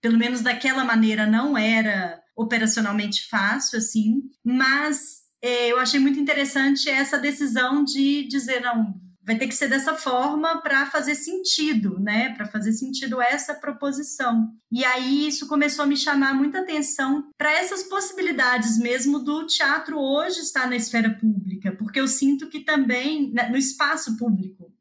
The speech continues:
exatamente, eu falei esfera pública porque eu sinto também que ele acaba ganhando uma relevância singular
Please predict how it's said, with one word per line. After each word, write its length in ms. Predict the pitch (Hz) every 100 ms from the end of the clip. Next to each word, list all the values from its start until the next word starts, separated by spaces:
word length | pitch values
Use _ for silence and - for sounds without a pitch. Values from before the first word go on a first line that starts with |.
| -
exatamente, 520 | 202 220 240 226 214
eu 80 | 220
falei 180 | 233 226
esfera 320 | - 233 226
pública 300 | 240 226 233
porque 200 | - 294
eu 60 |
sinto 340 | 285 294 311 320
também 320 | 277 254 285
que 340 | - 277 294 _ _
ele 140 | 240 277
acaba 340 | 262 285 294
ganhando 800 | 302 320 262 277 330 233 214 185
uma 220 | 247 285 277
relevância 640 | 294 285 226 240 226 220
singular 680 | - 247 214 196 175 180